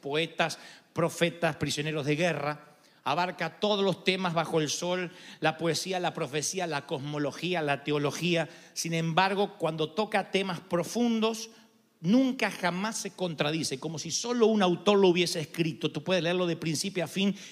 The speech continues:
y todo tiene un sentido, porque hay un autor que es el Espíritu de Dios. Ahora, hay una forma muy sutil,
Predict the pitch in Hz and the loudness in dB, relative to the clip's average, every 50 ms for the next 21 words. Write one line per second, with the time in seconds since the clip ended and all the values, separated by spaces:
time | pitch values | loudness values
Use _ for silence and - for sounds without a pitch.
0 | - - 165 165 - 196 202 196 - - 190 190 190 185 175 - - 165 151 139 | -6 -6 -4 0 2 2 2 2 2 0 0 0 0 0 -2 0 -2 -2 -2 -2
1 | - 196 196 165 131 131 131 - - - - _ - 165 165 - 185 180 185 190 | -2 -2 -2 0 -2 -4 -4 -8 -14 -20 -8 _ -4 -4 0 0 0 0 2 2
2 | 180 170 160 151 147 - - 190 160 120 - - - 147 - - 165 151 120 - | 2 2 2 2 0 0 2 2 2 2 0 -2 -4 -2 -2 -2 -2 -2 -2 4
3 | - - 175 156 147 - 131 117 107 95 92 85 82 - - - - - - - | 6 6 6 6 6 6 6 6 8 6 6 2 2 0 -4 -6 -8 -14 -20 -20
4 | - - - - - - - - - - - - - - - 151 160 147 120 107 | -20 -20 -20 -20 -20 -20 -18 -18 -12 -10 -10 -10 -4 2 4 6 6 6 4 2
5 | 95 - - - - - - - - - - - - - - - - - - - | -2 -6 -12 -14 -16 -16 -14 -14 -14 -14 -14 -14 -12 -12 -14 -14 -14 -14 -14 -14
6 | - - - - - - - - 175 226 285 302 302 302 247 - - 269 269 262 | -14 -14 -14 -14 -14 -8 0 2 4 6 6 6 6 6 4 6 6 8 8 8
7 | 240 247 240 226 214 220 226 208 220 - 220 - - 202 185 170 160 170 | 8 6 6 8 8 8 8 8 6 4 0 4 6 8 8 8 6 4